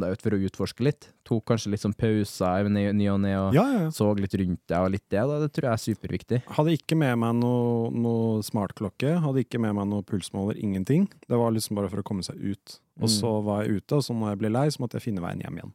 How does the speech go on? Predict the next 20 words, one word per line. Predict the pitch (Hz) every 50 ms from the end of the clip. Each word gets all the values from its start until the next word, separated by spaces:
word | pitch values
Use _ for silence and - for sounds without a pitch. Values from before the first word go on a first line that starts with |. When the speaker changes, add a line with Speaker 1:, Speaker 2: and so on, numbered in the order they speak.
| _ _ -
Speaker 1:
<laughs> | 120 117 117 - - - 110
Ja. | 117 120
Speaker 2:
Så, | 110 - 139 131 131 135 139 135 135 -
eh, | 127 123 123 123
folk | - - - 147 147
spurte | - - 156 127 -
meg, | 120 131 139 139 131
«Hvor | 127 123
langt | 117 113 110 110
jogga | 123 117 104 95 - 104 104
du?» | 101
og | 101 107
sånne | 104 - 117 107 92
ting. | - 147 170
<laughs> | 160
Jeg | 139 117
bare, | 123 107 95 - -
«Jeg | - - -
vet | - - - - -
ikke.» | - 285